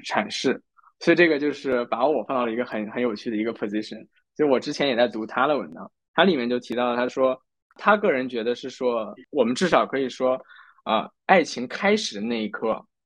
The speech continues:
可能我们不知道是发生了什么，但是他也说了，OK，我们说我们不是走进爱情，我们不是慢跑进爱情，我们是什么？我们是坠入爱情，we fall in love，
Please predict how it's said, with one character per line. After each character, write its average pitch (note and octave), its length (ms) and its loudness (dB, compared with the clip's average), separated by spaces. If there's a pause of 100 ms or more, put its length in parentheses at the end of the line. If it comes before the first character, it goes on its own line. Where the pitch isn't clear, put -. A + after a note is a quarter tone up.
(100)
可 B2 260 -4
能 A#2 220 -2
我 A#2+ 80 0
们 G#2 180 -6
不 B2+ 140 -4
知 A#2+ 120 -6
道 A2+ 240 0
是 A2 220 -8
发 A2 180 2
生 A2+ 200 -4
了 G#2+ 40 -4
什 - 160 -8
么， - 160 -12 (360)
但 F#3+ 120 6
是 E3+ 160 2
他 C3+ 200 2
也 A#2+ 120 2
说 A#2 280 0
了， G#2 200 0 (140)
OK， E3+ 260 4
我 D#3 80 4
们 A#2 120 -6
说 C3 280 -2 (260)
我 C3+ 120 2
们 A#2+ 220 -2
不 B2 120 -8
是 B2 540 0 (180)
走 G#2 280 2
进 C#3+ 260 -4
爱 A2+ 180 -4
情， F#2+ 220 -14 (100)
我 A2 60 -6
们 A#2 180 -2
不 A2+ 140 -4
是 A2+ 560 2 (140)
慢 D#3 280 -2
跑 G#2+ 220 -10
进 A2+ 180 -8
爱 G#2+ 120 -6
情， B2 120 -10
我 G#2+ 60 -2
们 G#2+ 100 -8
是 - 80 -8
什 A#2+ 80 -6
么？ G2 120 -4
我 G2 40 -4
们 G2+ 140 -4
是 C3+ 200 0
坠 G3 200 4 (180)
入 G#2+ 100 -6
爱 F#2 180 -6
情， - 240 -12
we A#2+ 140 0
fall D3 540 4
in G#2+ 160 -10
love， G2 280 -12